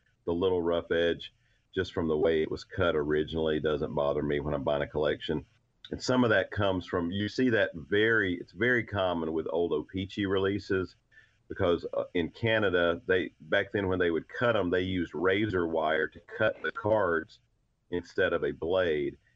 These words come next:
And I don't know if Topps did that at sometimes back in the past, if the, maybe the same reason.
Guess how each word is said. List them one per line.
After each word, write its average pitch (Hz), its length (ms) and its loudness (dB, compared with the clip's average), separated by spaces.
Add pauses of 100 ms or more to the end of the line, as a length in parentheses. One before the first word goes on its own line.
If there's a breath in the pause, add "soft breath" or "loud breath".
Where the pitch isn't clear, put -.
And 85 100 0
I 87 60 2
don't 95 120 0
know 85 100 0
if - 120 -6
Topps 104 400 -2
did 101 240 0
that 95 220 4
at - 100 -8
sometimes 101 960 -2
back 95 220 2
in 90 80 -2
the 85 100 -2
past, 90 540 0
if 82 180 -4
the, - 60 -10
maybe 87 280 0
the 78 80 -6
same 85 300 -2
reason. 85 440 0